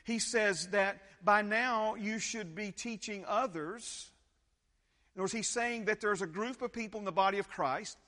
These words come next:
who have been saved long enough that they should be teaching and leading and serving and ministering and imparting to others, but they still need somebody to go back and teach them the basic principles of the oracles of God.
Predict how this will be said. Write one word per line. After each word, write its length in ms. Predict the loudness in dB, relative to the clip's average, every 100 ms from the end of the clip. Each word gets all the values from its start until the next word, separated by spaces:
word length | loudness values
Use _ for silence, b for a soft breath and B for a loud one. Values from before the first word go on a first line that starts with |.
| b b b
who 120 | -2
have 100 | -2
been 200 | -2 -4
saved 440 | -4 0 2 2 0
long 360 | 0 2 2
enough 300 | 2 2 2
that 120 | 0
they 160 | -2 -2
should 260 | -2 -6 -6
be 120 | -8
teaching 520 | -4 -6 -4 -6 -4
and 140 | -4
leading 380 | -2 -4 -4 -6
and 120 | -6
serving 460 | -6 -2 -2 -2 -6
and 160 | -6 -4
ministering 640 | -4 -6 -8 -8 -8 -4
and 120 | -4
imparting 480 | -4 -4 -2 -2 -2
to 180 | -4 0
others, 560 | 2 2 0 -2 -6 -16 B B B B
but 180 | -2 2
they 120 | 0
still 380 | 0 -4 0 0
need 320 | 0 -2 -4
somebody 640 | -2 -2 0 2 2 2
to 80 | -2
go 160 | 0 2
back 320 | 4 4 2
and 160 | -4 -4
teach 360 | -4 -4 -4
them 200 | -2 0
the 100 | 2
basic 480 | 2 2 0 -4 -10
principles 440 | -4 -4 -4 -6 -4
of 80 |
the 60 | -4
oracles 420 | -2 -2 -2 -4
of 100 | -4
God. 300 | 0 2 2